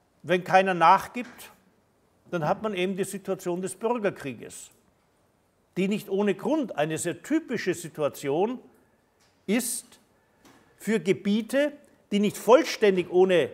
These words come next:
zentrale Herrschaftsansprüche sind,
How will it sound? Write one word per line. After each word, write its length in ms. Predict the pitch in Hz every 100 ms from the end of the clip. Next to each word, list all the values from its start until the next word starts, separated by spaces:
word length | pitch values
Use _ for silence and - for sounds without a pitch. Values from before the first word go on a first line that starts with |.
| -
zentrale 680 | - 170 - 160 180 180 147
Herrschaftsansprüche 1080 | 92 190 180 214 202 190 190 - 202 180 147
sind, 420 | 160 240 285